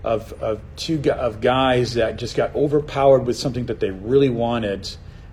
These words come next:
and it just overtook them. And, uh, the first situation I remember, uh, two or three years ago, I was sitting down, me and a couple other guys sat down with a guy, and he was just like, you know,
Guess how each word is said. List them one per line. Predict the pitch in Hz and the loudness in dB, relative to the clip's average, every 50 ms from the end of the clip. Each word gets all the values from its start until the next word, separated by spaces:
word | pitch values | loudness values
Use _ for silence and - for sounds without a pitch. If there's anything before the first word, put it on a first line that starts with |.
| - - - - | -20 -18 -14 -6
and | - 123 117 113 113 110 107 104 | -2 -2 0 0 0 -2 -4 -4
it | - 117 107 - | -6 -6 -6 -6
just | 123 107 - - - | -6 -8 -8 -6 -4
overtook | 127 131 127 139 123 - - 143 139 135 - | -4 0 2 2 0 0 2 0 0 0 0
them. | - 113 104 101 98 98 98 - - - - - - - - - - - - | -2 -2 -2 -2 -4 -8 -10 -12 -16 -16 -16 -18 -16 -18 -18 -18 -18 -12 -6
And, | 127 117 117 113 107 107 107 110 - - - | -4 -2 -2 -2 -4 -6 -6 -8 -10 -12 -10
uh, | 131 113 107 104 107 113 | -8 -6 -6 -6 -8 -8
the | 127 - | -10 -12
first | - - 151 147 151 143 - - | -6 2 4 4 4 4 -2 -4
situation | - 139 - - 131 120 117 117 117 127 117 | -4 -4 -2 0 2 2 2 2 0 -4 -6
I | 110 | -6
remember, | 113 117 123 117 107 113 107 - - - - | -4 -4 -4 -2 0 0 0 0 -2 -12 -12
uh, | 143 120 104 104 101 - | -10 -8 -8 -8 -8 -10
two | - - - 165 | -12 -6 -4 -4
or | 156 | -4
three | 143 - 143 131 123 | -4 -4 -6 -6 -2
years | 123 127 123 123 131 | 0 0 0 -2 -4
ago, | 107 107 104 | -4 -4 -4
I | 101 | -4
was | 101 - | -6 -8
sitting | - - 147 135 131 120 | -6 -6 -6 -4 -4 -4
down, | 120 120 117 113 113 113 | -4 -4 -4 -4 -4 -4
me | 120 123 127 | -2 -2 -2
and | 123 | -2
a | 117 110 | -4 -4
couple | - 120 110 - 117 | -6 -8 -6 -6 -4
other | 113 110 110 104 | -4 -4 -4 -4
guys | 98 107 104 104 104 101 - - - - - - - - - - - - 180 | -4 -4 -6 -4 -6 -6 -6 -8 -12 -14 -16 -18 -16 -16 -14 -14 -10 -10 -6
sat | - 139 123 110 110 | -2 -2 -2 0 0
down | 123 117 117 117 | 0 0 0 0
with | 113 104 110 | 0 -2 -4
a | |
guy, | 101 104 107 107 110 110 110 107 107 107 - - - - - - - - - - - - - - - - | -2 -2 -2 0 0 -2 0 -2 -2 -4 -4 -10 -16 -18 -18 -18 -18 -18 -18 -18 -18 -18 -18 -16 -10 -6
and | 123 123 120 | -4 -2 0
he | 120 185 214 | 2 2 4
was | 220 208 214 - | 4 4 4 4
just | 180 - - - | -2 -2 -2 2
like, | 156 143 143 135 131 135 - - - - - - - - | 6 6 8 6 6 4 -4 -10 -12 -14 -16 -14 -8 -4
you | 135 135 | -2 0
know, | 135 131 123 120 117 | 2 2 0 0 -2